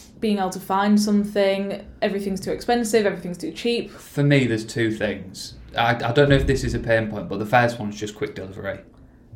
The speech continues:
Speaker 2: I,
Speaker 1: So
Speaker 2: I'd say that's essential, 'cause it's like guys are just
Speaker 1: So
Speaker 2: gonna
Speaker 1: not
Speaker 2: forget.
Speaker 1: remembering?
Speaker 2: Yeah.
Speaker 1: Okay, not remembering.
Speaker 2: And the
Speaker 1: Okay, so
Speaker 2: second
Speaker 1: you want lots of, like, content that kind of enforces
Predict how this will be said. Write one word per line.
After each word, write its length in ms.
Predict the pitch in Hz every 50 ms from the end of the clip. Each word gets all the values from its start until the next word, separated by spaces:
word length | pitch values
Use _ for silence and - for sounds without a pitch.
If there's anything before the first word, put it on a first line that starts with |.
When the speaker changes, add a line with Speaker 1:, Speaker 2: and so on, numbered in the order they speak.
| - - -
Speaker 2:
I, 60 | -
Speaker 1:
So 240 | - 214 208 214 208
Speaker 2:
I'd 100 | - -
say 140 | - 127 117
that's 220 | 113 113 - -
essential, 500 | 110 - - 107 107 104 104 - 104 101
'cause 220 | - - 107 107 113
it's 180 | 107 - -
like 180 | 113 110 104 -
guys 300 | 123 120 127 127 123 120
are 40 | 107
just 240 | - 120 117 -
Speaker 1:
So 80 | - -
Speaker 2:
gonna 80 | 220 226
Speaker 1:
not 120 | 226 208
Speaker 2:
forget. 160 | 214 226 233
Speaker 1:
remembering? 680 | 220 214 214 214 214 208 190 180 170 165 165 190 202 - - - - - - - -
Speaker 2:
Yeah. 300 | 135 139 - 202 208 - - - -
Speaker 1:
Okay, 360 | 214 208 - 101 143 214 208 208 - - -
not 140 | 220 214 208
remembering. 580 | 196 196 185 180 - - 135 139 180 208 208 - -
Speaker 2:
And 400 | 120 123 120 120 110 - - - - - -
the 120 | 127 -
Speaker 1:
Okay, 280 | 233 - - - - 208
so 120 | - -
Speaker 2:
second 160 | 233 220 226
Speaker 1:
you 80 | 220 226
want 140 | 233 226 208
lots 240 | 220 202 - - -
of, 160 | 220 202 190
like, 280 | 196 196 170 - - - - - - - - - -
content 500 | - - - 208 202 202 202 196 190 175
that 300 | 180 190 175 - - - - - - - - - - -
kind 220 | - 202 190 190
of 100 | 185 180
enforces 880 | - 190 190 185 - 196 185 180 180 180 - 185 180 175 175 - -